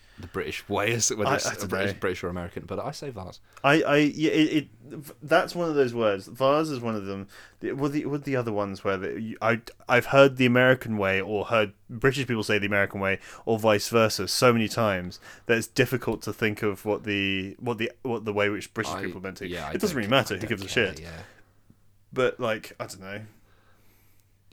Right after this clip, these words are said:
Speaker 1: Yeah, what have I broken? Um, miraculously, I haven't broken my car, despite the fact that, I mean, it's had a few little things go wrong, but
Speaker 2: Mm.
Speaker 1: it's a piece of shit, and I drive it like I don't care about it because I don't. Uh, but yeah.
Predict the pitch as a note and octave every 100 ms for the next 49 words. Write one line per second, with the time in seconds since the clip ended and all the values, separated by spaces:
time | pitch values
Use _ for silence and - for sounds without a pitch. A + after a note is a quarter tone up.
0 | _ _ - B2 A#2+ A2 - D3 C#3 C3
1 | G#2 F2+ - E2+ D#2+ A2 A2+ G#2+ G#2+ _
2 | _ _ - A#2 F3 A3 - - G2+ F#2
3 | G#2 G2+ F2+ F2 E2+ D#2 - A#1+ - -
4 | - E2 D2+ - E2+ - E2+ - _ _
5 | _ - A2+ C3 A#2 G#2 F2+ - E2 -
6 | D2+ D2 - A2+ G2+ F#2 - G#2 E2+ -
7 | - D#2+ D#2+ F2 E2+ - - - D#2+ -
8 | E2 E2 - D#2 D#2 - - F2 C#2+ F2
9 | D#2+ _ - - - - _ _ F#2 F2
10 | E2+ E2 E2 _ _ _ _ _ _ -
11 | F2+ - G#2+ E2+